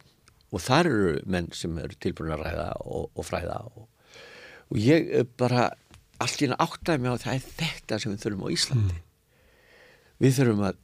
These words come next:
Speaker 1: setjast niður, ræða okkar mál, standa saman og verja hvern annan.
Speaker 2: Mm.
Speaker 1: Því að það var mikið ráðist á, uh, fólk á þessum árum og þótti alveg sjálfsagt. Og við vorum svívirtir í,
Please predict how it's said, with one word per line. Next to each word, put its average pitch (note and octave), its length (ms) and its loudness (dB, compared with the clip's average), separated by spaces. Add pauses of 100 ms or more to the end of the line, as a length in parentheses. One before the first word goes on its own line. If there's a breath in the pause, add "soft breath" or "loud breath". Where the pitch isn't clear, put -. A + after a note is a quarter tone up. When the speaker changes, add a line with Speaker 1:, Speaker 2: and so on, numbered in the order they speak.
(200)
Speaker 1:
setjast F3 560 4
niður, A#2+ 420 2 (220)
ræða C3+ 600 2
okkar G#2 240 -4
mál, G#2+ 320 2 (200)
standa C#3+ 560 -4
saman F2+ 520 -2 (560 soft breath)
og A#2+ 240 6
verja C#3 440 4
hvern - 220 -8
annan. A2 380 -6
Speaker 2:
Mm. G#2 240 2 (800 soft breath)
Speaker 1:
Því G#2+ 100 4
að G2 80 4
það G2 80 6
var F#2+ 100 4
mikið F#2+ 300 0
ráðist C3+ 360 2
á, D2+ 100 2
uh, - 1040 -10
fólk - 280 -4
á F2+ 140 -2
þessum E2+ 180 -6
árum F2+ 360 -2
og - 140 -8
þótti F#2 300 0
alveg - 160 -4
sjálfsagt. - 600 -4 (480 loud breath)
Og - 120 -4
við F#2+ 80 4
vorum F2 220 0
svívirtir G2+ 680 2
í, F2+ 140 -4